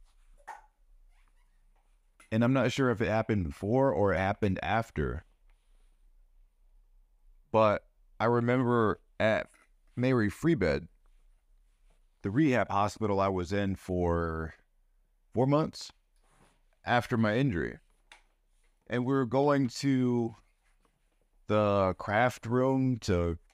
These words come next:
work on something, maybe to cook, practice cooking. And I said something along the lines of, "What's the use when I'm a cripple?"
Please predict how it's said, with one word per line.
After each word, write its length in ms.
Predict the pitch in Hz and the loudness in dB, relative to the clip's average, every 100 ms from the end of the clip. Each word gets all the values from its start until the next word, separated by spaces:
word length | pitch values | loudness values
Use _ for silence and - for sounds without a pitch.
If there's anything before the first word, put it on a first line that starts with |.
| _ - | _ -8
work 200 | 98 110 | -4 0
on 160 | 98 | 0
something, 340 | 87 98 71 73 | 0 -2 -2 -4
maybe 240 | 87 92 | -4 -2
to 80 | 87 | -4
cook, 380 | - 110 - - _ _ _ _ _ | -2 -2 -2 -8 _ _ _ _ _
practice 320 | - 101 - - | -2 -2 -2 -4
cooking. 380 | 120 147 147 - _ _ _ _ _ _ _ _ _ _ _ _ _ | -4 -2 -4 -6 _ _ _ _ _ _ _ _ _ _ _ _ _
And 600 | 120 120 113 110 107 98 - - _ _ _ _ _ _ _ _ _ _ _ _ _ _ | 0 2 4 4 2 -4 -12 -20 _ _ _ _ _ _ _ _ _ _ _ _ _ _
I 80 | 120 | -4
said 200 | 113 139 | -2 -2
something 280 | 123 135 127 | 0 0 2
along 320 | 117 117 120 | 2 4 2
the 100 | 110 | 2
lines 480 | 98 107 117 113 98 | 0 0 0 0 0
of, 360 | 101 95 82 - _ _ _ _ _ _ _ _ _ _ _ _ _ _ _ _ _ _ - - _ _ - - | 0 0 -4 -14 _ _ _ _ _ _ _ _ _ _ _ _ _ _ _ _ _ _ -20 -20 _ _ -20 -6
"What's 300 | 104 127 - | 2 2 4
the 120 | 123 | 0
use 400 | 92 120 131 107 | 2 2 0 0
when 140 | 110 | 2
I'm 160 | 101 92 | 2 2
a 40 | |
cripple?" 420 | - 135 135 90 | -2 -4 -4 -6